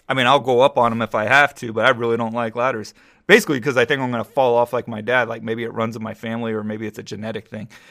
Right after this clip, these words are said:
But he's hanging in the ladder. I'm not sure what hanging in the ladder is, but he says he's hanging in the ladder painting the house and trading from my phone. That's a whole lot of crazy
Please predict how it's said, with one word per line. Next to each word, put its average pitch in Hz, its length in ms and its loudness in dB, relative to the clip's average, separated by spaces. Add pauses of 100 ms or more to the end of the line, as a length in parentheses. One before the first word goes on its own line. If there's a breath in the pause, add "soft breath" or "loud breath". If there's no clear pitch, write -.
(180 loud breath)
But 139 280 8
he's 214 260 4
hanging 220 380 4
in 127 100 2
the 120 80 0
ladder. 117 320 4
I'm 156 80 4
not 233 160 2
sure 233 160 -2
what 175 160 2
hanging 180 380 -4
in 151 140 -6
the 139 80 -6
ladder 131 440 2
is, - 460 0
but - 160 -12 (180)
he 135 180 -4
says 196 240 0
he's 180 140 -4
hanging 185 360 -2
in 185 100 -4
the 175 80 -6
ladder 175 400 2 (280 soft breath)
painting 214 360 -2
the 180 100 2
house 160 280 -2
and 127 120 -8
trading 160 400 -4
from 143 220 -6
my 120 120 -6
phone. 120 240 -6
That's 139 180 -2
a 123 80 -4
whole 151 260 -2
lot 135 160 -6
of 123 100 -10
crazy 127 400 -6